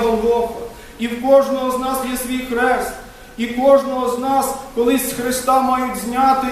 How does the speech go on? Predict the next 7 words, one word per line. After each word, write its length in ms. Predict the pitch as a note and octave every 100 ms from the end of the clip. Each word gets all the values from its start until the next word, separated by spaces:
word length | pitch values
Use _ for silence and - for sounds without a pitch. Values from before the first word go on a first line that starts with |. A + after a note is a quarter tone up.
| B3
і 60 | B3+
кожен 680 | B3 B3 C#4+ C4+ B3 A#3 G#3
з 20 |
нас 320 | A#3 C4 B3+ B3+ - -
має 320 | A3 B3 B3 A#3
колись 360 | A#3 A#3 A#3+ A3+
воскреснути. 960 | A3+ A3+ A3+ A#3 B3 B3 - - -